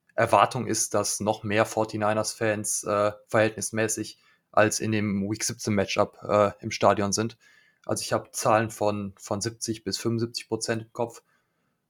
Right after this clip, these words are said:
Äh, genau, ich weiß jetzt nicht mehr genau, was die Quelle war, aber das wär natürlich auch nochmal ein weiterer großer Vorteil, dass man, äh, diese Vorteile, die du eben genannt hast, mit der Konzentration, dass du nicht, äh, zu Hause bist oder so, sondern dass du,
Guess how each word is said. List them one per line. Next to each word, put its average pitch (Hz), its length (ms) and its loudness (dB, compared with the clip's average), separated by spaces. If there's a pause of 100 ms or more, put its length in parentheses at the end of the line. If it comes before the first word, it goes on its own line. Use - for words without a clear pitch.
Äh, 101 280 -2
genau, 98 260 -2
ich - 140 -6
weiß 101 160 -2
jetzt - 120 -14
nicht 95 120 -14
mehr 107 80 -4
genau, 101 240 -4
was 104 140 -2
die - 120 -12
Quelle 110 300 -2
war, 117 320 -2 (440)
aber 98 480 -2 (140)
das - 180 -6
wär 117 60 0
natürlich 101 320 -2
auch 107 80 2
nochmal 104 280 2
ein 101 100 -4
weiterer 104 380 2
großer 107 320 -2
Vorteil, 113 300 0
dass 104 180 -4
man, 101 260 -4 (540)
äh, 101 180 2
diese 98 400 0
Vorteile, 107 540 0
die 101 120 -6
du 104 140 -4
eben 110 240 2
genannt 107 320 0
hast, 107 220 0
mit 107 160 -6
der 107 160 2
Konzentration, 110 800 -2
dass 104 160 0
du 110 80 -4
nicht, 110 220 -8
äh, 104 320 -4 (680)
zu - 160 -6
Hause 110 240 4
bist 117 240 -4
oder 110 160 2
so, 113 180 0
sondern 101 180 -2
dass 104 200 0
du, 107 280 -4